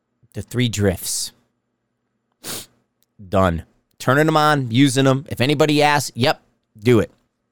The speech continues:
It will no longer be a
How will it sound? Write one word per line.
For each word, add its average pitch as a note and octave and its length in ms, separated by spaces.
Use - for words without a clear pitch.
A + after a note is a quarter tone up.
It A2+ 120
will A2 160
no D#3+ 520
longer D#3+ 480
be C#3+ 440
a B2+ 360